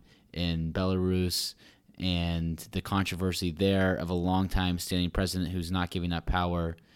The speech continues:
And just kind of these general trends we're seeing around the world over the last few months. We recently had the, um, ex-, explosion in, uh, Beirut, and there's been an uprising there.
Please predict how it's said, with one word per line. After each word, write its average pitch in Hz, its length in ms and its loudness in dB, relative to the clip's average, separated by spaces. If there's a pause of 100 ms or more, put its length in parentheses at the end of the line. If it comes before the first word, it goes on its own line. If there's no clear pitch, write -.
(460)
And 127 160 6
just 139 160 0
kind 165 160 2
of 143 160 -2 (120)
these 110 280 2
general 123 500 6
trends 104 480 2
we're 95 100 0
seeing 98 320 0
around 95 260 2
the 85 60 0
world 92 320 2
over 90 140 -2
the 90 260 0 (160)
last 90 280 -2
few 90 100 -4
months. 87 460 -2
We 82 100 -2
recently 90 400 -2
had 87 220 -4
the, 85 300 -2 (680)
um, 87 480 0
ex-, - 260 -10
explosion 95 840 2 (320)
in, 90 380 2
uh, 85 160 2
Beirut, 92 720 4 (540)
and 90 300 2
there's 90 180 -2
been 92 180 6
an - 80 -4
uprising 92 640 0
there. 90 500 0